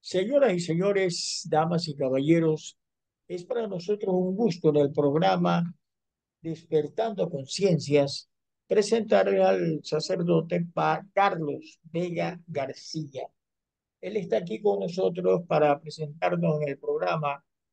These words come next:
Despertando Conciencias el tema diferencia entre religión y espiritualidad. Padre Carlos, bienvenido.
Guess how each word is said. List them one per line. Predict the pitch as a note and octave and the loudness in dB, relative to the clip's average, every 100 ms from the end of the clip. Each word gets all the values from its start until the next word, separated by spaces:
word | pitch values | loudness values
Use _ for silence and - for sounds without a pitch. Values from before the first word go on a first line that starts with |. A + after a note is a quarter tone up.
| _ | _
Despertando | C3+ - B2 A#2 - A#2+ B2 D#3 F3 | -18 -18 -16 -16 -8 -6 -6 -6 -4
Conciencias | F#3+ E3+ F3+ E3 D#3 - D#3 D#3 - _ _ _ _ _ G3+ | -2 -2 0 0 -2 -4 -6 -8 -16 _ _ _ _ _ -4
el | A3 G#3+ | -4 6
tema | C#4 C4+ B3 A#3 - - _ | 8 8 4 -4 -4 -12 _
diferencia | - F3 C4 F3+ B3+ C#4+ C#4 G#3+ E3+ - F3+ | -8 -4 -2 6 8 8 6 4 -6 -2 0
entre | F3 E3+ F3 F3 D#3+ | 2 0 2 4 4
religión | D#3+ F#3+ A3+ G#3+ F#3+ - A3 A#3 A3+ G#3+ A3+ - _ _ _ _ | 2 4 4 4 -6 -10 4 6 6 0 -8 -16 _ _ _ _
y | F#3 F3+ | -6 -4
espiritualidad. | E3+ - - _ - A3 G3+ F#3 E3+ F3+ F3 D#3+ D3+ C#3 C3 B2 - - _ _ _ _ _ _ | -4 -8 -16 _ -2 0 2 0 -2 2 4 4 2 2 0 0 -8 -20 _ _ _ _ _ _
Padre | D3 D#3 E3+ | -6 -2 -2
Carlos, | E3 F#3 F#3+ E3+ | 0 2 4 4
bienvenido. | E3+ E3 F3 G3 F#3+ F#3+ G#3 | 4 4 4 4 4 4 2